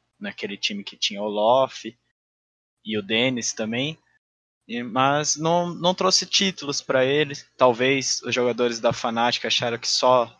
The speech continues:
se reunindo ia trazer bons resultados, né? Era um time super vencedor na época. Acho que a M B R pode tirar a lição da Fnatic, do que aconteceu com o time deles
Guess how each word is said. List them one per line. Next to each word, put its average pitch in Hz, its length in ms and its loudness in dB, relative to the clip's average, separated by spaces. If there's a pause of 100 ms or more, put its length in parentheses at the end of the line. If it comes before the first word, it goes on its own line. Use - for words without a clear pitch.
(160)
se - 260 -2
reunindo 117 800 -2 (1120)
ia 117 200 2
trazer 117 360 0
bons 120 300 -2
resultados, 123 680 2
né? 117 120 -2
Era 107 80 -2
um 104 60 -6
time 113 260 -2
super 117 380 -2
vencedor 113 580 -2
na 113 160 -2
época. 135 540 -6 (680)
Acho - 240 0
que - 100 0
a 135 40 4
M 135 140 -2
B 135 100 0
R 135 260 6
pode 139 300 2
tirar 135 260 0
a - 20 0
lição 139 420 -2
da 143 80 -2
Fnatic, 123 640 -2
do 104 120 -14
que - 120 -8
aconteceu 110 480 -6
com - 100 -18
o - 40 -12
time 120 240 -4
deles 117 500 -4